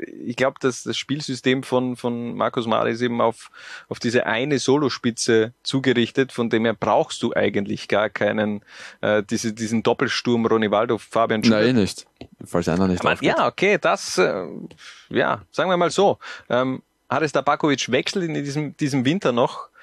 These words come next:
Speaker 1: äh, weil er ein super Angebot bekommt und, ähm, Austria Lustenau gelingt es, Fabian Schubert zumindest für eine halb-, für ein halbes Jahr auszuleihen. Das könnte ich mir wirklich vorstellen. Äh, der Weg von Sankt Gallen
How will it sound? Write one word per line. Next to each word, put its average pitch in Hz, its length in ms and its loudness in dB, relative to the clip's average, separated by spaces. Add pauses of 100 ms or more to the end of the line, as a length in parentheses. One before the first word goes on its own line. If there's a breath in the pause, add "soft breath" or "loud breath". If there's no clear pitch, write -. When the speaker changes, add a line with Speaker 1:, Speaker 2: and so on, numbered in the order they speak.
(260 loud breath)
Speaker 1:
äh, 117 60 -2
weil 120 360 2
er 127 60 4
ein 120 80 0
super 135 240 0
Angebot 131 440 0
bekommt - 680 -2
und, 156 480 2
ähm, 139 640 0
Austria 131 320 0
Lustenau 139 380 2
gelingt 131 580 -2
es, - 680 0
Fabian 127 360 2
Schubert 147 280 0
zumindest 139 360 -2
für 135 100 2
eine 120 260 2
halb-, 135 260 0 (160)
für 143 180 -6
ein 120 80 0
halbes 135 280 -2
Jahr 120 200 2
auszuleihen. 127 600 2
Das 160 260 -4
könnte 190 220 -2
ich 151 40 -12
mir 175 140 2
wirklich 185 220 -2
vorstellen. 165 460 2 (340 loud breath)
Äh, 127 140 2
der 123 180 0
Weg 147 260 2
von 156 120 2
Sankt 147 200 -2
Gallen 151 320 2